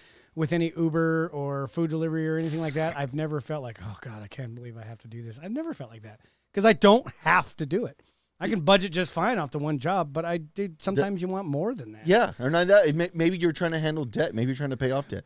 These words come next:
Speaker 1: <clears throat>
Speaker 2: There's other things that
Speaker 1: Been there, yeah,
Speaker 2: drive.
Speaker 1: yeah.
Speaker 2: Yeah,
Speaker 1: Just,
Speaker 2: there's
Speaker 1: just,
Speaker 2: other
Speaker 1: just,
Speaker 2: things
Speaker 1: just
Speaker 2: that
Speaker 1: get
Speaker 2: drive.
Speaker 1: it outta here.
Speaker 2: Yeah, you're, you're, you're exploring marketplace opportunities, and some of those opportunities are really good and flexible.
Speaker 1: Wow.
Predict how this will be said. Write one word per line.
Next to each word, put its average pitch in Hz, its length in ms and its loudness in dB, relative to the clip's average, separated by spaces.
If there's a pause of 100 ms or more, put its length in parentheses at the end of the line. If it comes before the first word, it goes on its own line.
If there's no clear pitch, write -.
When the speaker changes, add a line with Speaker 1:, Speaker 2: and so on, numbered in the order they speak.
Speaker 1:
<clears throat> - 80 -20
Speaker 2:
There's 196 380 2
other 180 200 2
things 180 340 -2
that 143 120 4
Speaker 1:
Been 180 140 8
there, 180 180 6
yeah, 139 320 6
Speaker 2:
drive. 156 120 -2
Speaker 1:
yeah. 208 120 4
Speaker 2:
Yeah, - 20 2 (100)
Speaker 1:
Just, - 120 -4
Speaker 2:
there's 143 200 4
Speaker 1:
just, - 20 6
Speaker 2:
other 175 160 6
Speaker 1:
just, 160 120 2
Speaker 2:
things 185 160 2
Speaker 1:
just 160 140 4
Speaker 2:
that 110 60 -6
Speaker 1:
get 120 100 0
Speaker 2:
drive. 143 160 6
Speaker 1:
it 247 120 10
outta 214 240 4
here. 127 200 -10 (240)
Speaker 2:
Yeah, 180 320 2
you're, 135 240 0
you're, 160 320 0 (360)
you're 170 180 4
exploring 175 640 2
marketplace 156 560 0
opportunities, 135 720 -2
and 107 300 -4
some 135 180 -2
of 139 100 0
those 147 180 4
opportunities 147 460 -2
are 120 80 0
really 120 260 0
good 120 180 2
and 120 120 -4
flexible. 127 440 -6 (1400)
Speaker 1:
Wow. 107 380 -12